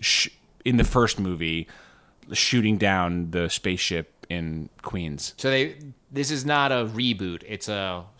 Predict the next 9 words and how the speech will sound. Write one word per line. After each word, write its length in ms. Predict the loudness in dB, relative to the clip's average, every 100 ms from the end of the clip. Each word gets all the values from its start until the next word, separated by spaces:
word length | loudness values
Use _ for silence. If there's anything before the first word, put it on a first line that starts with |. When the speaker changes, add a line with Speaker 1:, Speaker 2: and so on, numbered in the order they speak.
| -8 -6
Speaker 2:
it's 220 | -4 -4
in 180 | -2 -2
the 260 | -2 -2
universe. 840 | -2 -2 -2 -2 -4 -4 -6 -8 -8
Speaker 1:
It's 140 | -6
totally 300 | 6 6 6
a 40 | 4
sequel, 400 | 2 -2 -4 -4
yeah. 240 | -2 -4